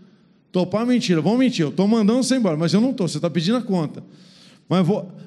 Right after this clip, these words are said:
mas é pra me ajudar, pastor." Pra te ajudar no quê? Na maldição do dinheiro que vai entrar na sua mão? Um dinheiro de corrupção, um dinheiro de mentira? Filho, você não pode ser assim. Você quer sair de uma empresa, você fala assim, "Por favor,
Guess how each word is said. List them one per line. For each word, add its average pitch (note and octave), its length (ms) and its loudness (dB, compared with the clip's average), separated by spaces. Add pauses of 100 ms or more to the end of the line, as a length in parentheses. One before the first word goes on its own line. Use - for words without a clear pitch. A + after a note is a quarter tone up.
(120)
mas D#3 100 -4
é E3 60 -6
pra D#3 180 -10
me D3 140 -6
ajudar, C3 540 -8
pastor." G#2 460 -16 (1300)
Pra D3 120 -10
te D#3+ 100 -10
ajudar C#3+ 300 -6
no D#3+ 100 -6
quê? C3+ 360 -10 (120)
Na B2+ 160 -8
maldição D#3 720 -6
do F3+ 100 -6
dinheiro C#3 320 -8
que C3+ 60 -12
vai C3 120 -8
entrar C3+ 200 -8
na D3+ 80 -6
sua C#3 160 -10
mão? D#3+ 280 -6 (600)
Um D3+ 80 -2
dinheiro D#3+ 340 0
de F3 120 -6
corrupção, F3 720 0
um D#3+ 60 -2
dinheiro D3+ 280 -2
de D#3 120 -4
mentira? D#3+ 640 -4 (140)
Filho, E3+ 380 -4 (560)
você D#3 220 -4
não A3 140 0
pode F#3 300 -4
ser G#3 100 -6
assim. F3+ 280 -2
Você E3+ 140 -4
quer F#3 160 -2
sair F#3 160 0
de F3 80 0
uma E3+ 140 2
empresa, F3 320 -2
você F3 120 -4
fala F3+ 200 -2
assim, E3 400 -2 (500)
"Por - 120 -18
favor, C#3 540 -4